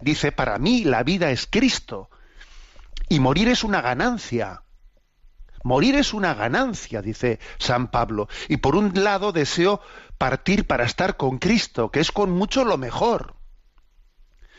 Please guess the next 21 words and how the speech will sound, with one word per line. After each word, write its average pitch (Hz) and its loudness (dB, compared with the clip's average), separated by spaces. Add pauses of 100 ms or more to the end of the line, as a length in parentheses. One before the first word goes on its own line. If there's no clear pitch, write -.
(100)
Pero 127 0
por 113 -2
otro 165 0
lado, 180 0 (300)
quedarme 139 0
en 147 2
esta 147 0
vida 165 2
tal 147 -2
vez 147 0
sea 156 0
necesario 147 0 (500)
para 127 0
vosotros, 117 -2
¿no? 202 -2 (840)
Y 147 0
dice, 113 0
claro, 175 0 (300)
pues - -6 (360)
es - -4
posible 170 2